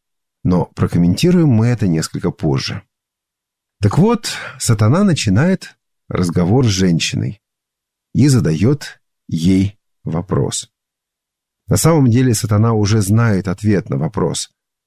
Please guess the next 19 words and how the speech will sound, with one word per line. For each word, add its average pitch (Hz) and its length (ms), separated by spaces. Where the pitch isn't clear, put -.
Но 120 280
вопрос 160 380
сформулирован 110 640
так, 185 320
чтобы 139 680
подвергнуть 113 800
женщину 98 720
испытанию. 76 840
Подлинно 190 640
ли 220 200
сказал 113 680
Бог? 135 420
Правда 180 480
ли 73 140
Бог - 580
сказал 123 640
именно 117 540
такие 82 420
слова? 76 540